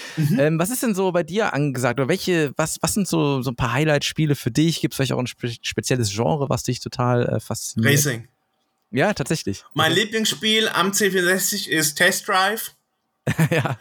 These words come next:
Speaker 1: Das Original von Accolade neunzehnhundertsiebenundachtzig.
Speaker 2: Ja,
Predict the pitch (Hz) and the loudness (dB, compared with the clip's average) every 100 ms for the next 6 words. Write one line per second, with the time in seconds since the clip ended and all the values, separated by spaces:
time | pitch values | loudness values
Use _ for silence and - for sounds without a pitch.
0 | 240 170 214 196 190 190 196 196 - - | -4 -2 0 2 2 2 2 0 -2 -2
1 | 196 220 202 190 170 175 - 196 190 147 | 0 2 2 2 2 -2 0 0 2 2
2 | 156 - - 208 113 113 | 2 0 -4 0 2 0